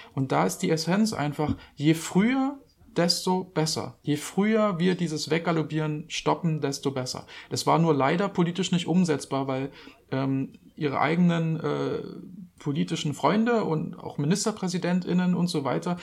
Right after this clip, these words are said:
und vor allem auch ein großer Teil der Bevölkerung noch nicht bereit war, ohne einen Effekt wirklich sehen zu können, dagegen zu arbeiten. Na, sowas wie, da, da sagt jemand, uns, es rollt auf was auf uns zu und man wartet so lange, bis man's wirklich sehen kann.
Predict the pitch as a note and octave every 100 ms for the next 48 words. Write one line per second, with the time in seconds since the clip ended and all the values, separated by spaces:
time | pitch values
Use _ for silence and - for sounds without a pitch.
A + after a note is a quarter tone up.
0 | - D#3 C#3+ D3 D#3+ F3 - D#3 D#3+ E3
1 | D#3+ D3+ C#3 C#3 F#3 E3+ D3+ C#3+ D3 E3+
2 | F3 - C3 C3 G3 - D3+ D#3+ F3 -
3 | - - D#3+ G3 G3 D#3+ E3+ D#3 - E3+
4 | - D#3+ D#3 C#3 C#3 G3 G#3+ E3+ - D3
5 | D#3 D#3+ - - - C#3+ C#3+ E3 D#3+ -
6 | A#2+ G#2+ G#2+ A2 A2+ - D3+ F3 D#3 D#3+
7 | D#3+ D3+ C#3+ - C#3+ C#3+ F3 F3 F3+ E3+
8 | E3 - - D3 - - - C#3+ F3+ F3
9 | F3 E3+ D3+ D#3 C3+ - G#3 A#3 G3+ E3
10 | D3+ D#3 D#3+ E3 D#3 D#3+ D#3 D3 D3 C#3
11 | C3+ C3 C3+ B2+ B2+ C3 B2 -